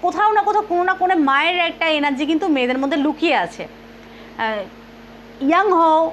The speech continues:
বা, বা যে কোনো, মানে মেয়েদের মধ্যে মাতৃসুলভ একটা ব্যাপার আছে, ফেমিনিন এনার্জি বলে না, এবং সেই মায়ের যে ভালোবাসা, মাদারলি কেয়ারিং যে ব্যাপারটা সেটাও কিন্তু আছে।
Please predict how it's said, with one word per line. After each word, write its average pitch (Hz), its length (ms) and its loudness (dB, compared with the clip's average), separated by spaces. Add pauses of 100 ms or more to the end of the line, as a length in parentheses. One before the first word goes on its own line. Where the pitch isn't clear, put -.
বা, 277 280 2
বা 220 320 -6 (400)
যে 427 200 0
কোনো, 466 160 0
মানে 302 120 2
মেয়েদের 359 300 2
মধ্যে 440 200 -2
মাতৃসুলভ 359 440 0
একটা 381 140 0
ব্যাপার 294 240 -2
আছে, 269 260 -2
ফেমিনিন 269 320 0
এনার্জি 277 300 0
বলে 240 200 0
না, 269 180 -4 (280)
এবং 320 220 -2
সেই 349 320 -2
মায়ের 302 480 0
যে 330 100 -2
ভালোবাসা, 254 760 -2 (340)
মাদারলি 339 520 2
কেয়ারিং 302 440 0
যে 277 80 0
ব্যাপারটা 226 340 -2
সেটাও 254 260 -4
কিন্তু 247 260 -4
আছে। 170 260 -4